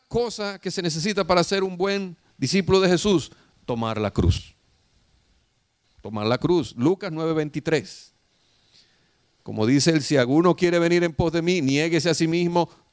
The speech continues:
tome su cruz cada día." ¿Qué significa tomarla cada día?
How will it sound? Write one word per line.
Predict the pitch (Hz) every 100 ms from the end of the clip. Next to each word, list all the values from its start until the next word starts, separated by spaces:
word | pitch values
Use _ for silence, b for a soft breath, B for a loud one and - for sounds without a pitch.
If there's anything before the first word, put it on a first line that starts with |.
| _
tome | 233 277 277 233 202
su | - 156
cruz | - 262 262 -
cada | - 247 254 214
día." | 214 269 196 101 - _ _ _ _ _ _ _ _ _ _ _ _ _ _ _ _ _ _ _ _ _ _ _
¿Qué | 202
significa | 254 220 190 180
tomarla | 165 156 151 143
cada | 139 120 98
día? | 85 85